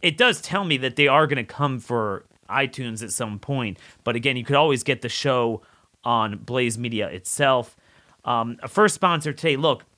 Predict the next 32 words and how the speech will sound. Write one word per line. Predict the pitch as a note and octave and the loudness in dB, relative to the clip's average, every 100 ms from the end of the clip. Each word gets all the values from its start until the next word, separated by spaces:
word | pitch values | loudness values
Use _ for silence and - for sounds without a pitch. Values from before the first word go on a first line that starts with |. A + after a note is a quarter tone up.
| _ _ _ - - - - | _ _ _ -20 -20 -10 -2
you | |
know, | D3 | 0
when | C#3 | 0
you | D3 G3 | 0 2
make | G3+ - | 0 0
choices, | - F3 D#3 - D#2 - - _ _ _ _ _ _ _ _ - | 0 2 2 -2 -4 -6 -6 _ _ _ _ _ _ _ _ -4
every | E3 F3+ A3+ | -2 2 4
single | G3+ - F#3+ F3 | 4 4 6 6
vital | C3 C#3+ D#3 | 6 4 4
product | - D3+ C#3+ - | 4 2 2 0
and | A2+ A2+ | -4 0
service | C#3 B2 G2 - | 0 2 0 -2
is | A#2+ | -2
a | A#2 | -2
choice | G2 - C3 G#2+ - - - - _ _ - | -2 2 2 2 -2 -8 -16 -20 _ _ -6
to | - C#3+ A#2+ - | 2 2 2 0
get | D3 C3+ | -2 0
the | B2+ | 2
right | B2 E3 | 2 2
product | - C#3 C3 C#3 - | 0 2 2 -2 -8
that | - B2 A2+ | -2 0 2
works | C3+ D3 - | 2 2 0
for | - | -2
yourself | B2 A2+ G#2+ C3 C3+ C3+ | 0 0 2 4 4 2
and | A#2 | -2
your | G#2 | 0
body, | A2+ A2 A#2+ C3+ | 4 4 4 0
but | B2+ - | -2 2
also | B2+ E3 - G#2+ E2+ D#2+ _ _ _ _ _ _ | 2 4 2 2 0 -4 _ _ _ _ _ _
for | - C3+ | 0 2
your | A2 | 4
values. | G#2 A2 G#2+ D#2 G#1 - | 2 2 2 -2 -6 -8